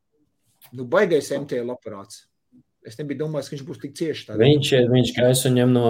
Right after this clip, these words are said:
Speaker 2: piecsimt S tā konektora, ja?
Speaker 1: Jā. Viņam, viņam te
Speaker 2: Mm.
Speaker 1: apakšā, es jau kā rādīju,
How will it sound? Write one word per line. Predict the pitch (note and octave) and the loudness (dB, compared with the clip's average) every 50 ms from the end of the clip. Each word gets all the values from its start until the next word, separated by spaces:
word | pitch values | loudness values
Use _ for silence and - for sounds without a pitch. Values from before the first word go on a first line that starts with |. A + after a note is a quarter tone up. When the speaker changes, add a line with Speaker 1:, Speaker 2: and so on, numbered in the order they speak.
| A2+ A2+ | 2 4
Speaker 2:
piecsimt | - C3 B2+ B2+ - A#2 G#2+ A#2 | 2 0 0 2 0 0 2 2
S | C#3 D3 C#3+ - | 2 2 2 0
tā | G2+ F2+ - | -2 -2 0
konektora, | - C#3 D3 A2+ G#2+ - - E2 D#2+ D#2+ E2+ | 0 0 0 0 -2 0 -2 -2 0 0 0
ja? | F#2+ A2+ C3+ C#3 - _ _ _ _ _ | -2 -2 -4 -6 -12 _ _ _ _ _
Speaker 1:
Jā. | B2+ C3+ C3 A#2 A2+ _ _ _ _ _ _ _ _ _ _ _ _ _ _ | -10 -10 -10 -12 -16 _ _ _ _ _ _ _ _ _ _ _ _ _ _
Viņam, | A2+ C3 C#3+ C#3 B2 B2 - - _ | -14 -12 -10 -10 -10 -10 -14 -18 _
viņam | _ C3 C#3 - F2 F3 - - | _ -10 -6 -4 -4 -2 -2 -2
te | - C3 | -2 -2
Speaker 2:
Mm. | C#3 | -2
Speaker 1:
apakšā, | - - F#2+ - - - - - | -4 -6 -8 -10 -10 -10 -8 -8
es | - - - - | -8 -10 -8 -8
jau | A2+ A2+ | -8 -8
kā | - A#2 A2+ | -6 -8 -6
rādīju, | A#2+ C#3 E3 D#3+ C#3 C3 C3+ C#3+ C3+ | -4 -4 -2 -2 0 -2 -2 -2 -6